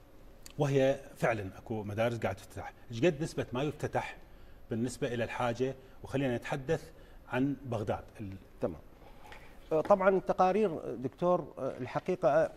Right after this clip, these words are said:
Speaker 2: يعني أنا أقدر أصنفها ثلاث تصانيف في عملية الحاجة الحقيقية للمدارس.
Speaker 1: نعم.
Speaker 2: مرة عندنا حاجة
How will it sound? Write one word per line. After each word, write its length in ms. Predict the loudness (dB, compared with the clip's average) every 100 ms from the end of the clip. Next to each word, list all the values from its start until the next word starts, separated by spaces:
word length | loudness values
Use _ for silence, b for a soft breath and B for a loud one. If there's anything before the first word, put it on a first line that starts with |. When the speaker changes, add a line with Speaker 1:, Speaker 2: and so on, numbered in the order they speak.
| -2
Speaker 2:
يعني 220 | 2 4
أنا 100 | 4
أقدر 180 | 4 0
أصنفها 380 | 2 0 0 -2
ثلاث 200 | -2 -2
تصانيف 460 | -4 -2 0 0 -2
في 260 | -2 -2
عملية 380 | -2 -2 0 0 0
الحاجة 680 | -4 -2 -4 0 4 4 4
الحقيقية 760 | 0 -2 -2 0 0 2 0 -4
للمدارس. 1120 | -4 -2 -2 -2 -4 -2 -2 0 -2 -6 -12 -6
Speaker 1:
نعم. 180 | -4 -4 -12 b b b -4
Speaker 2:
مرة 160 | 2 4
عندنا 240 | 4 2
حاجة 640 | 2 2 2 2 2 0